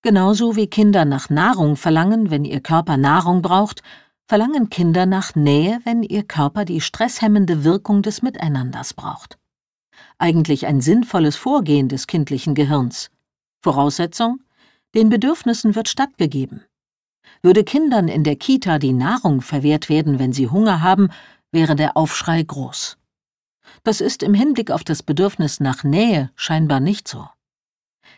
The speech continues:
Kinder brauchen diese Nähe aber. Sie benötigen sie in der Krippe und in der Kita und,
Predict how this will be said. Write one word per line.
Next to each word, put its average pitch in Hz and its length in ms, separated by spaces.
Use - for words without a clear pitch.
Kinder 170 340
brauchen 185 440
diese 151 240
Nähe 135 340
aber. 123 320
Sie 202 180
benötigen 240 540
sie 202 180
in 151 100
der 131 140
Krippe - 420
und 208 220
in 190 180
der 175 120
Kita - 440
und, 208 260